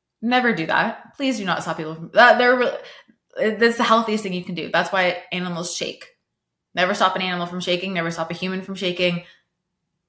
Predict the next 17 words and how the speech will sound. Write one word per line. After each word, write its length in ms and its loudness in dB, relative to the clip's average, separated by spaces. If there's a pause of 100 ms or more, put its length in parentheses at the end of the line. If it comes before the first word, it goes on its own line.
That's 220 2
a 40 -8
perfect 280 -2
example. 580 -8
You 100 -8
want 160 0
to 60 2
allow 260 0
that 340 -4
to, 360 -10
to 100 -12
happen 440 -2 (160)
and 80 -6
not 220 2
store 320 0
the 120 -6
energy. 420 -10